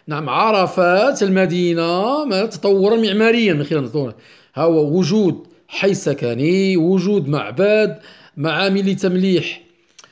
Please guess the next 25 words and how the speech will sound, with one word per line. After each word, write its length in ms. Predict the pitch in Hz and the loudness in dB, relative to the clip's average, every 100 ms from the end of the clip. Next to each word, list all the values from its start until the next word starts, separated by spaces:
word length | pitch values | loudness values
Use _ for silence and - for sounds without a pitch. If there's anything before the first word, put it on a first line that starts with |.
| _ _ 175 | _ _ -4
آه، 640 | 165 160 156 151 151 139 | 0 2 2 0 -2 -6
السمك، 840 | 139 - 185 202 208 208 - - _ _ _ _ _ | -10 -2 0 2 0 -2 -4 -10 _ _ _ _ _
آه، 100 | 151 | -6
كاين 360 | 147 190 190 185 | -4 -2 0 0
كذلك 400 | 156 185 185 - | 0 0 -2 -2
قصر 320 | 208 190 160 110 - 143 _ | -6 -4 -6 -8 -16 -20 _
شيدة 400 | - 185 185 180 | -6 -2 0 0
في 160 | 156 | 0
عهد 220 | 175 165 139 | -2 -2 -4
اليوبا. 800 | 139 165 170 160 208 220 220 - - - | -2 -2 0 0 0 -2 -4 -14 -20 -10
هذاك 340 | 143 185 269 208 | -4 0 0 0
يبين 360 | 180 196 240 | -2 0 -2
على 220 | 165 185 | -2 0
أن 360 | 214 226 190 180 | 0 -2 -4 -2
المدينة 720 | 190 175 175 165 175 180 202 | -2 -4 -4 -4 -4 -4 -4
كانت 480 | 196 180 170 196 220 - - _ - | -4 -4 -2 -4 -6 -12 -20 _ -8
طبعًا 340 | 151 160 190 | -4 -4 -4
عمارة 640 | 139 170 208 196 151 127 | -4 -2 0 2 0 -2
أو، 300 | 160 196 156 | -2 -2 -2
آه، 720 | 151 143 135 127 113 110 104 - - - - _ _ _ _ _ _ _ | -4 -4 -6 -10 -14 -16 -18 -20 -20 -20 -20 _ _ _ _ _ _ _
تم 440 | - 214 202 190 185 135 | -4 -2 0 0 -2 -6
ب-، 140 | 151 | -6
فيها 500 | 143 143 123 196 170 | -6 -6 -2 0 2
البناء 460 | 160 151 170 214 185 | 0 0 0 0 0
والتشييد. 880 | 160 156 151 - 160 196 185 220 | 0 -2 -4 -2 0 0 2 2